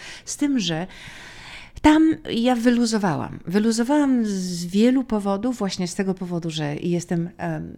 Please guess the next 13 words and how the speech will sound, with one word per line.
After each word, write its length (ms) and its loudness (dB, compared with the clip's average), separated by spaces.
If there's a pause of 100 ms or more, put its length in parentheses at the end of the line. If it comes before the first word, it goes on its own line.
(100)
matką, 520 -8 (120)
żoną, 600 -6
e, 160 -10
w-, 160 -20 (460)
bardzo 720 2
wziętego 840 2
reżysera, 680 -4 (160)
czyli 260 -2
on 140 0
był 240 -2 (600)
popularny 640 2
i 60 -2
wystarczająco. 880 -4